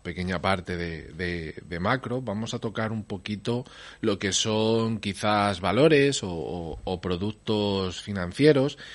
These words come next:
Y de las últimas, eh, entrevistas que hemos tenido, siempre lo, lo hemos tocado, pero muy, muy por encima.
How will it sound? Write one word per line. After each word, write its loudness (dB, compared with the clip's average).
Y 0
de 4
las 2
últimas, 4
eh, -2
entrevistas -2
que -4
hemos -4
tenido, 0
siempre -2
lo, 6
lo 8
hemos 6
tocado, 10
pero 0
muy, 2
muy 4
por 2
encima. 6